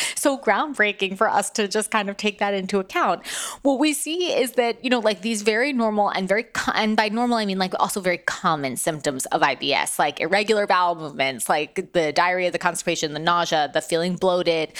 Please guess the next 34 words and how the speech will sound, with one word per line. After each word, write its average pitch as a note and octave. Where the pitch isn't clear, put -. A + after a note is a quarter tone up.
the, E3+
you G#3
know, F3
like, E3
what, G3+
what F#3
this G3+
idea G#3
that F#3+
we F#3
should F3
be F3+
suspect -
of -
what's F3
in F3+
our F3
food, G3+
a F#3
lot A3
of C#4+
that, A#3+
that A#3+
kind A#3+
of F#3
secondary A3+
effect, F3+
where F#3+
that's A#3
coming E4
from F#3
is C#4
this C#4
idea B3+